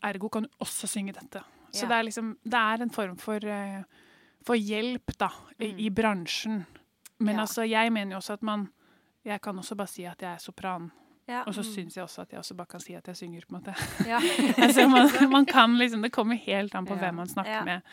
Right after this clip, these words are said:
Speaker 1: eh, og hvor man er. Noen land
Speaker 2: Ja.
Speaker 1: er liksom helt opphengt i det,
Speaker 2: Mm.
Speaker 1: og noen sangere er helt opphengt i det, og så er det andre steder hvor det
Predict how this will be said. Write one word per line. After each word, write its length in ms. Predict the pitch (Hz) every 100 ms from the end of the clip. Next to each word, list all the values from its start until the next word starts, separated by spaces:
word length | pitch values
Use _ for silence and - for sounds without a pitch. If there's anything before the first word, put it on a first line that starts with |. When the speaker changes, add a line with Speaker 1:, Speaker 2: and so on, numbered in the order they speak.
| - - - - _ _ -
Speaker 1:
eh, 300 | 190 190 185
og 200 | 202 202
hvor 220 | 196 190
man 200 | 180 180
er. 220 | 180 175 180
Noen 300 | 202 208 202 202
land 160 | 190
Speaker 2:
Ja. 60 | 196
Speaker 1:
er 40 | 196
liksom 220 | 196 202
helt 720 | - - - - - - 214 -
opphengt 840 | 208 - - - 214 208 - -
i 140 | 202
det, 280 | 185 233 254
Speaker 2:
Mm. 60 | 180 180 - -
Speaker 1:
og 120 | 208
noen 220 | 208 190 190
sangere 760 | - - 226 190 165 165 240 -
er 40 | 214
helt 220 | 208 196
opphengt 420 | 190 - 202 202
i 60 | 208
det, 240 | 202 294 294 - - - -
og 80 | 294
så 140 | - 185
er 40 |
det 80 | 180
andre 240 | 185 170 170
steder 340 | - 165 156
hvor 140 | 180
det 160 | 180 202